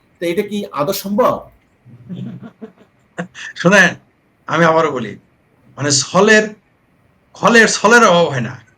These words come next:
Speaker 2: সে এক এক সময় এক এক উত্তর দেয়। সে যে প্রশ্ন করছে, এটা জুলাইয়ের কথা কেন আসবে?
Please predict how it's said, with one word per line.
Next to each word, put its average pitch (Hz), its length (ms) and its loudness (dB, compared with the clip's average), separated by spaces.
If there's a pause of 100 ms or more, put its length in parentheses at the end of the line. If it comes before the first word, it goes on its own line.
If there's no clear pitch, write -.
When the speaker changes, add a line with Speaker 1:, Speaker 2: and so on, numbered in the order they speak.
(200)
Speaker 2:
সে 226 140 0
এক 240 220 0
এক - 40 -6
সময় 254 240 -4
এক 247 280 -4
এক 185 120 -8
উত্তর 156 180 -10 (120)
দেয়। 107 180 -12 (500)
সে 214 360 2
যে 214 140 4
প্রশ্ন 220 340 -4
করছে, 233 180 -4
এটা 233 120 -4
জুলাইয়ের 226 360 -4
কথা 220 200 -8
কেন 214 180 -6
আসবে? 190 300 -4